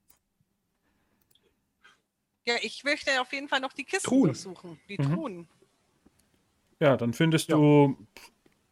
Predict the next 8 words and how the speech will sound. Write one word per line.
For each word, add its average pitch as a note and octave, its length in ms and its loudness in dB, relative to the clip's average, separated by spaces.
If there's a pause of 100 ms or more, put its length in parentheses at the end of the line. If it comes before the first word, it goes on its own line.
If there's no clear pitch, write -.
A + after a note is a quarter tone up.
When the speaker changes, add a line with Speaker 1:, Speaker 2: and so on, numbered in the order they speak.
(760)
Speaker 3:
Essensrationen, C#3+ 760 0
die C3+ 80 -4
deinen B2+ 180 2
Ressourcenwürfel C3 760 -2
auf A#2 100 -10
Essen E3+ 360 -4
erhöhen D#3 360 0
würden, D#3 540 -2